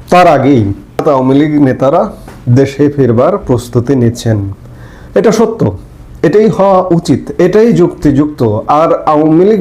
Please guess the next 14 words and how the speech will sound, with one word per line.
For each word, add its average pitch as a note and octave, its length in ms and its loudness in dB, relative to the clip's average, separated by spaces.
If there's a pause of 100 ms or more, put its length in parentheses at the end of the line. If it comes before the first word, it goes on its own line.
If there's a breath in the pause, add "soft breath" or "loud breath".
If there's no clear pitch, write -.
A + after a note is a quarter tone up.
(160)
নেতারা F#3 500 2 (180)
বা E3+ 80 2 (100)
কর্মীরা E3 500 2 (240)
কতটা F3 380 0 (100)
দেশের D#3 280 -2 (140)
বাইরে D3 300 2 (100)
আছে, C3 220 -4 (540 loud breath)
সেটা G#3 240 2 (140)
নিয়ে G#3+ 180 4 (140)
যথেষ্ট - 360 -2 (140)
প্রশ্ন F3 300 -2 (160)
আছে। F3+ 160 -6 (460 loud breath)
এই F3+ 60 4 (100)
সাক্ষাৎকারেও F#3+ 680 0